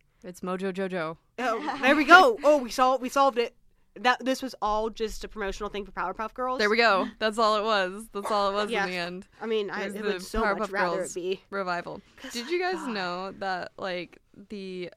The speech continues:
Speaker 1: I forget what it was, it was gonna be, like, Whoop Ass Girls.
Speaker 2: Yeah, yeah, Whoop
Speaker 1: Because
Speaker 2: Ass, Whoop Ass Stew.
Speaker 1: Chemical Whoop Ass Stew, because the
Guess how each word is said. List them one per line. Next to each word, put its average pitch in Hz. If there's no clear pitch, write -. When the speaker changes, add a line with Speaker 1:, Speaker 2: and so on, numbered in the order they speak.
Speaker 1:
I 220
forget 254
what 262
it 220
was, 202
it 214
was 202
gonna 240
be, 226
like, 190
Whoop 240
Ass 175
Girls. 165
Speaker 2:
Yeah, 285
yeah, 262
Whoop 226
Speaker 1:
Because 247
Speaker 2:
Ass, 254
Whoop 240
Ass 240
Stew. -
Speaker 1:
Chemical 254
Whoop 220
Ass 247
Stew, 240
because 202
the 190